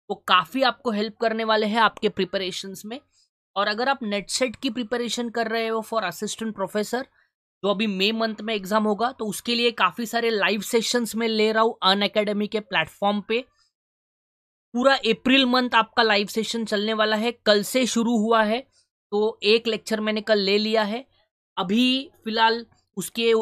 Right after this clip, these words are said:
बेसिस पे काफ़ी सारे, अ, लेक्चर्स आने वाले हैं, तो इस वीडियो के डिस्क्रिप्शन में Unacademy का मेरा लिंक है, उसको डाउनलोड कर ले। अ, फ्री सेशन के लिए मेरा कोड यूज़ करें,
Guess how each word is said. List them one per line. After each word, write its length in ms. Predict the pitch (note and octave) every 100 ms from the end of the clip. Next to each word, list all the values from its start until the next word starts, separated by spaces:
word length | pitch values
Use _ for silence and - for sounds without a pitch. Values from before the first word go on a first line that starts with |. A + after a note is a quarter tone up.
| - E3+
बेसिस 360 | F#3 F#3+ A3
पे 120 | - A3
काफ़ी 320 | G3 F3+ A3+
सारे, 360 | A#3 A#3 A3+ A3 - -
अ, 120 | F3
लेक्चर्स 540 | F3 F#3+ - A#3 G#3+ - - -
आने 280 | E3+ G3 B3+
वाले 240 | B3+ A#3+
हैं, 240 | A3+ A3+ B3+ _ _ _ -
तो 320 | G#3+ A3 -
इस 300 | B3+ C4 -
वीडियो 400 | F#3 G#3 G#3 A#3+
के 200 | A#3+ C4
डिस्क्रिप्शन 600 | G3+ G3 - B3 G#3 B3+
में 200 | A#3+ B3 -
Unacademy 560 | G3 A3 G#3+ A3 G#3 A3
का 80 | A3+
मेरा 260 | G#3+ G#3 G#3+
लिंक 340 | F#3+ A3 A3
है, 220 | - A#3+ - - _ -
उसको 220 | - A#3
डाउनलोड 480 | G#3 G3 G#3 A3+ A3
कर 200 | A#3 A3+
ले। 200 | A3+ B3+ _ _ _ -
अ, 120 | F3 F3+ - -
फ्री 320 | - A#3+ C4
सेशन 400 | C4 A#3 - B3
के 140 | A3+ A#3+
लिए 240 | A#3 A#3
मेरा 220 | A3+ A3
कोड 380 | A3+ - A3 B3
यूज़ 300 | A#3+ B3 G#3+
करें, 300 | - A#3+ B3